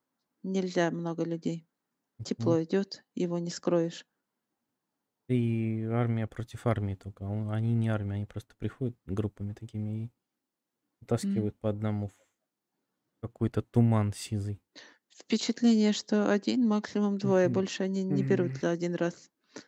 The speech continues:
Speaker 1: Даже если там будет группа людей, они всех сразу не убивают. Незачем, это у них охота.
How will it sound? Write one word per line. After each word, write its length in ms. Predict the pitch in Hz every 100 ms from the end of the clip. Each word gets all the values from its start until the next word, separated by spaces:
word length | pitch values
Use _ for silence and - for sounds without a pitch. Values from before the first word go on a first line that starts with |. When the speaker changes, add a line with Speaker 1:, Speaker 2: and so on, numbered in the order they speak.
| _
Speaker 1:
Даже 240 | 190 185
если 220 | 190 180 -
там 200 | 185 185
будет 220 | 185 180
группа 280 | 220 220 180
людей, 340 | 180 170 175
они 260 | 175 185 185 - _
всех 260 | - 202 185
сразу 380 | - 185 175 175
не 120 | 180
убивают. 680 | 175 185 180 170 170 - - _ _ _ _ _ _
Незачем, 680 | 190 202 190 175 170 - 170
это 380 | 180 180 180 170
у 60 | 185
них 300 | 185 180 -
охота. 520 | 190 - 185 - -